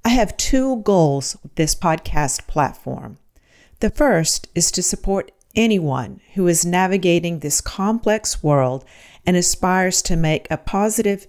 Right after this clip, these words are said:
impact and to be the best person and best leader they can be. The second is to provide examples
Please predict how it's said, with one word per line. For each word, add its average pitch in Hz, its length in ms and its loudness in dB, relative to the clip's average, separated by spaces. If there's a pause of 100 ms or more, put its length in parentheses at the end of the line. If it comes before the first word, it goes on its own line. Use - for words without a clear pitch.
impact 233 680 0
and 170 160 0
to 151 80 0
be 170 280 -2 (100)
the 160 60 -2
best 247 440 -2
person 147 520 -2 (140)
and 175 180 0
best 165 300 0
leader 165 640 0
they 143 160 -6
can 139 280 -10
be. - 340 -8 (880)
The 240 100 2
second - 600 -2 (200)
is 180 180 2
to - 140 -4
provide 143 400 2
examples 180 720 -2